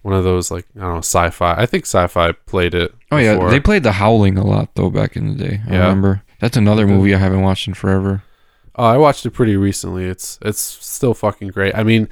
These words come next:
Speaker 1: that and, like, An American Werewolf in London are usually considered, like, the top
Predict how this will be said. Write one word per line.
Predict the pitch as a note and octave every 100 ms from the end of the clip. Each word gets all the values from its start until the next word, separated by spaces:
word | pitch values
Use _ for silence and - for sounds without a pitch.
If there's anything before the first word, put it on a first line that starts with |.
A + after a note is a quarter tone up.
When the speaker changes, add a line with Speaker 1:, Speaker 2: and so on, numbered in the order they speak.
| -
Speaker 1:
that | G#2+ G#2 A#2+ E3 F3+ B2
and, | A2+ A2
like, | G#2 -
An | A2
American | G#2 G#2+ G#2+ A2+
Werewolf | G2+ G2+ G2 F#2+
in | F#2+
London | F#2 F#2+ G2 G#2 G2
are | G2 F#2+ F#2+ F#2 -
usually | G2+ A2 C#3 C3+ B2 A#2
considered, | - G#2+ - G#2 G2 F#2
like, | F2+ -
the | - F#2+
top | - - G2 F#2 -